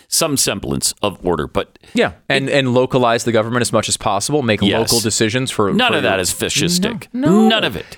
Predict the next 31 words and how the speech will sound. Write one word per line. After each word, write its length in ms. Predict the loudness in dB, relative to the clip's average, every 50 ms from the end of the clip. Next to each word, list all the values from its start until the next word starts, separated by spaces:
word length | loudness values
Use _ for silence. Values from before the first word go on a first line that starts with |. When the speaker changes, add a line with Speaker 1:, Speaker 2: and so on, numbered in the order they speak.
| 0 0
Speaker 2:
The, 80 | 0 2
the, 200 | 2 -2 -2 0
the, 320 | -2 -2 -2 -2 -6 -8 -6
uh, 80 | -6 -6 -6 -6 -6
I 100 | -6 -4
mean, 120 | -2 0
this 160 | 0 0 0 2
might 400 | 2 2 2 2 0 -2 -2 -2
shock 540 | -2 0 2 2 2 2 2 -2 -4 -8 -4
people 300 | -2 -2 0 0 -2 -2
like 180 | 0 -4 -4
Joe 180 | -2 0 0 2
Speaker 1:
<clears throat> 80 | 2 2
Speaker 2:
Scarborough. 360 | 2 0 2 2 2 2 2
I 100 | 2 2
don't 180 | 2 0 0 0
know. 320 | 0 0 0 -2 -6 -10 -2 _
But 200 | -2 -2 -2 -6 -16 -18 _ _ _ _ _ _ _ _ _ _
one 340 | -10 -8 -2 2 2 2 4
of 60 | 2
the 60 | 0
defining 580 | -2 -2 -6 -4 -2 0 0 0 0 -2 -4 -4
characteristics 880 | -2 0 0 0 0 0 0 0 0 0 2 0 0 0 0 -2 -4 -4 -2
of 180 | -2 -2 0 0
the 80 | 0 0
Nazi 360 | 2 0 0 0 0 -2 0
regime 500 | 0 0 0 0 0 0 0 0 0 0
was 280 | 0 0 0 0 -6 -12 _ _ _ _
total 400 | -4 0 2 2 2 2 0 0
government 460 | 2 2 2 2 2 0 -2 -4 -8 -6
control 540 | -8 -8 -2 0 2 2 2 0 -2 -4